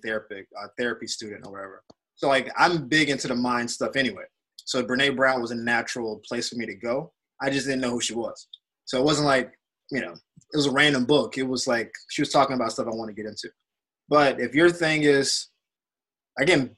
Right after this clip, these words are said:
businesses, we all work in the business world on some level. So it's like, or even selling, if you wanna, like, "I'm not a great seller. How do I sell better?" There's plenty of books on selling. If you're, like, a yoga meditation type person, plenty of ways to get better in touch with that. Like, find whatever you wanna do.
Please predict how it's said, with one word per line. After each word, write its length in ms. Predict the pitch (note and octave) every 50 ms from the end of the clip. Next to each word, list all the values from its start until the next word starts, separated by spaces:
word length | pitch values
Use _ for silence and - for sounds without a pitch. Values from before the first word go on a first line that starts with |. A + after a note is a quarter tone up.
| _ _
businesses, 440 | - G3+ A3 A3+ G3+ F3+ F#3+ F3 D3
we 140 | C3 E3 G3+
all 220 | G3+ G3+ F#3+ D#3 D3
work 180 | E3 F3+ E3+
in 60 | E3+ D3
the 80 | C3+
business 280 | C3+ D#3 D3+ C#3+ C3+ B2
world 240 | A2+ A2 A2 G2+ G#2
on 60 | A2+ A2+
some 240 | - - B2+ A#2+
level. 260 | A#2 A#2+ A2 - - -
So 240 | - - C#3+ C3
it's 120 | B2+ A#2 B2+
like, 200 | C3 B2 G#2 - _ _ _ _ -
or 140 | C#3 D3 D#3+
even 200 | F3 F3+ E3+ D#3+
selling, 460 | - - E3+ E3+ D#3+ B2 G#2 G2+ G2+
if 100 | G2+ G2
you 80 | B2+ C#3
wanna, 160 | C#3+ C#3 B2+ A#2+
like, 160 | A#2+ A2 - A2+
"I'm 60 | C#3 D#3
not 100 | D3 C3+
a 40 | B2
great 240 | - D3+ D3 C#3 -
seller. 420 | - D#3+ D#3+ D3+ C3+ A2+ G#2+ - _ _ _ _ -
How 60 | C3+
do 80 | C#3+ D3
I 80 | C#3+
sell 280 | C#3 - - D#3+ D#3+ D3+
better?" 300 | C3 A#2+ A2+ G2+ - - _ _ _ _ _ _ _ _ _ _ _ _ _ _ -
There's 180 | - B2 - -
plenty 320 | - - D#3 D#3 D#3 D3+
of 100 | D3+ D3
books 180 | D3 D#3+ D3+ -
on 80 | D3+ D3
selling. 360 | - E3 E3 D3+ B2+ A2 G2+ G#2
If 80 | - -
you're, 160 | D3+ D#3+ D#3+
like, 340 | D#3 D3+ D3 C#3+ C#3 C#3 - - - _ _ _ _ _ -
a 80 | A#2+ A#2+ A#2+ G#2+ - A#2
yoga 460 | B2 C3 D3 D#3+ D#3 C#3+ C#3+ C#3 C3+
meditation 580 | C3 C3 C3+ C3+ C3+ C3 - D3+ D#3+ D3+ D3+ C#3+
type 220 | - C3+ C3+ B2+
person, 380 | - C#3 C#3 C#3 - D3+ D3 - _ _ _ _ _ _ _ _ -
plenty 220 | - C3 C#3+ D3
of 80 | D3 D3
ways 220 | D3 D3 D3 C#3
to 60 | C#3+ C3
get 260 | C#3+ D3 B2+ A2+ A2
better 200 | C3+ C#3 C3+ C3+
in 60 | B2+
touch 220 | B2 - D3+ D3+ -
with 100 | B2 A2
that. 140 | G#2+ G#2 G#2
Like, 160 | A2 A2 -
find 300 | - - C3 C3+ D3+ D3+
whatever 240 | D#3 D3+ D#3 D#3 C#3+
you 140 | D3+ D3+ D3
wanna 200 | D3 D3 D3+ D3
do. 260 | B2+ A#2+ A2+ A#2